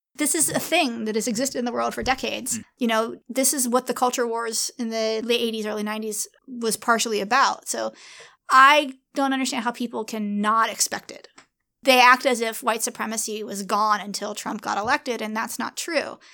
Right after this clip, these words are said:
Speaker 1: You know, the fact that Ruby Bridges, she just turned sixty-four, right? The little girl who helped integrate the school systems. She's younger than my parents.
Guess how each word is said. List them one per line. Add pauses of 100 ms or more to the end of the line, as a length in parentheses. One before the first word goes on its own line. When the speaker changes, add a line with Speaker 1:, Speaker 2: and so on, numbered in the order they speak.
(220)
Speaker 1:
You
know,
the
fact
that
Ruby
Bridges, (260)
she
just
turned
sixty-four,
right? (160)
The
little
girl
who (180)
helped
integrate
the
school
systems. (520)
She's
younger
than
my
parents.